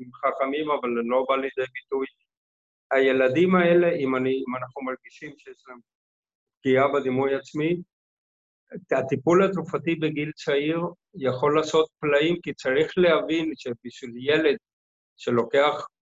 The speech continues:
חצי שנה או שנה טיפול בכיתה א', זה המון זמן, זה כמו בן אדם בן ארבעים שלוקח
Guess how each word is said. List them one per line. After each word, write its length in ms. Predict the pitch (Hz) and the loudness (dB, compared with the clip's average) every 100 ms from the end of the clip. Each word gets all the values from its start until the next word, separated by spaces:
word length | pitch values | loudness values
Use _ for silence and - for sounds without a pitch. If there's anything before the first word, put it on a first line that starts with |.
| _ _ _ _ _ _ - | _ _ _ _ _ _ -10
חצי 240 | 123 175 | -4 -2
שנה 260 | 170 156 143 | 0 2 2
או 140 | 123 | 2
שנה 320 | 123 131 135 | 0 0 0
טיפול 340 | 139 143 147 120 | 0 -2 -2 -2
בכיתה 360 | 120 - 123 139 | -4 -8 -2 2
א', 200 | 139 165 170 - _ _ _ _ | 2 2 -2 -8 _ _ _ _
זה 160 | 117 127 | -2 0
המון 300 | 135 156 175 | 2 2 2
זמן, 280 | 185 196 160 | 4 4 2
זה 140 | 127 127 | -2 -4
כמו 360 | - 160 156 147 | -2 -2 0 0
בן 140 | 143 | -2
אדם 240 | 131 131 151 | 0 0 0
בן 160 | 156 151 | 0 0
ארבעים 460 | 139 127 127 147 | 0 0 0 0
שלוקח 520 | 156 143 127 - 135 | -2 -4 -4 -6 -8